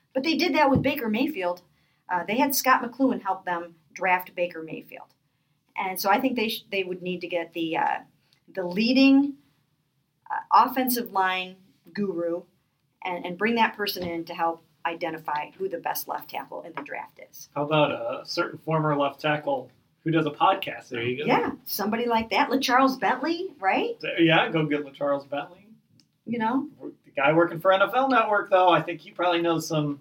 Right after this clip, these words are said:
Speaker 1: Yeah.
Speaker 2: some left tackle stuff.
Speaker 1: Right.
Speaker 2: Uh,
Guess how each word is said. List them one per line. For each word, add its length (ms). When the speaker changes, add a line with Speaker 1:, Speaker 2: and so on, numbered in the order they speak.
Speaker 1:
Yeah. 180
Speaker 2:
some 120
left 240
tackle 480
stuff. 560
Speaker 1:
Right. 200
Speaker 2:
Uh, 40